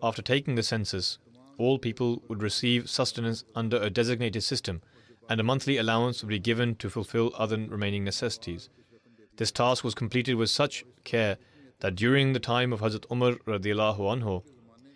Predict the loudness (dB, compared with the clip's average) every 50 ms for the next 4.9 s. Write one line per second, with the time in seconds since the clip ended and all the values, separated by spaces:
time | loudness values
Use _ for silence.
0 | -20 -20 -20 _ _ -2 0 2 2 4 4 4 6 6 6 4 4 2 0 0
1 | 0 0 0 0 -2 -2 -2 -4 -12 -20 -20 -20 _ -20 _ _ -20 -20 -20 _
2 | -20 -20 -20 _ _ _ _ _ _ -4 0 2 2 2 2 2 2 2 4 4
3 | 4 4 2 0 -2 -6 -6 -6 -4 0 0 2 2 2 2 4 4 4 4 4
4 | 2 0 -2 -4 -2 -2 -2 -2 0 2 2 4 4 2 0 -2 -4